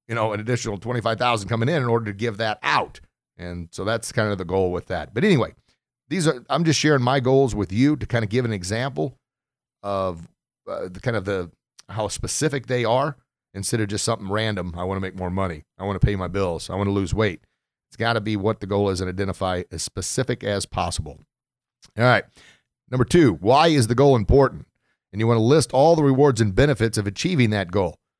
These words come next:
So back to the weight loss. Why is it important? Well, you wanna be healthier because if you feel better, if you're healthier, well, you're gonna be in a better mood. You're gonna be able to perform a heck of a lot better. You're gonna be able to spend more quality time with your kids and your family. You're not gonna be stressed out.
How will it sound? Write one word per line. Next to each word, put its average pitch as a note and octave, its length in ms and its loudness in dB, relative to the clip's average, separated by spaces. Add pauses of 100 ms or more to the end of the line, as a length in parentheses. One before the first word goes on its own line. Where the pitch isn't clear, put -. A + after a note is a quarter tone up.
(200)
So F#2 80 -10
back B2 220 0
to B2 80 2
the B2 60 2
weight C#3+ 200 4
loss. G2 300 -2
Why B2 200 2
is C3 100 2
it C3 60 0
important? A#2 460 2 (480)
Well, B2+ 180 0
you A#2+ 120 -2
wanna B2+ 140 -2
be A2 160 -4
healthier B2+ 560 0 (320)
because G2 220 -4
if F#2+ 140 -6
you G2+ 120 -8
feel G3+ 420 0
better, G#2 440 0
if - 60 -18
you're F#2+ 140 -2
healthier, G#2 560 0 (800)
well, C#3 120 -4
you're B2 100 0
gonna C3 160 0
be C3 140 0
in G#2+ 60 0
a F2 40 -4
better A2+ 300 0
mood. A2+ 460 0 (640)
You're A2+ 100 -4
gonna C3+ 120 2
be C3 80 2
able B2+ 60 2
to G#2+ 120 -2
perform C3 340 -2
a G#2 40 2
heck G#2 160 -4
of F2+ 60 -4
a G2 40 -4
lot F2+ 220 -2
better. E2+ 320 -6 (400)
You're A2 80 -6
gonna C3 120 0
be C3 80 2
able B2+ 140 2
to G#2+ 60 -2
spend - 240 0
more A#2+ 140 2
quality C3 380 0
time B2+ 280 0
with G2 100 -2
your F2+ 100 -12
kids C3+ 280 0
and G2 60 -6
your F#2 100 -6
family. B2+ 460 -2
You're F2+ 100 -8
not A2+ 100 -4
gonna A#2 100 -4
be A2 80 -4
stressed C3 400 -4
out. B2+ 320 0